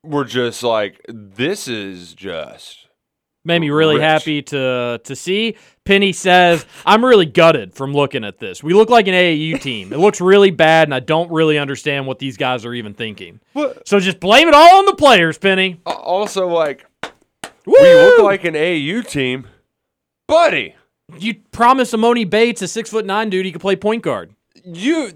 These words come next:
Speaker 2: Very A A U-ish.
Speaker 1: <laughs> Yeah, you, you did this. You're,
Speaker 2: Yeah,
Speaker 1: you're
Speaker 2: you,
Speaker 1: building
Speaker 2: you
Speaker 1: this like you built your A A U teams.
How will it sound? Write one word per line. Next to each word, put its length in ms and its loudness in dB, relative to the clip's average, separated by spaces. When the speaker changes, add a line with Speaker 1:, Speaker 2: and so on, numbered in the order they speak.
Speaker 2:
Very 420 4
A 240 4
A 40 0
U-ish. 640 -2
Speaker 1:
<laughs> 0 -
Yeah, 560 0
you, 400 -6
you 220 -16
did 260 -4
this. 320 -4
You're, 120 -8
Speaker 2:
Yeah, 180 -4
Speaker 1:
you're 80 -6
Speaker 2:
you, 140 -4
Speaker 1:
building 300 0
Speaker 2:
you 40 -2
Speaker 1:
this 160 -4
like 160 -6
you 80 -6
built 220 -4
your 120 -4
A 80 0
A 120 -6
U 160 -4
teams. 520 -10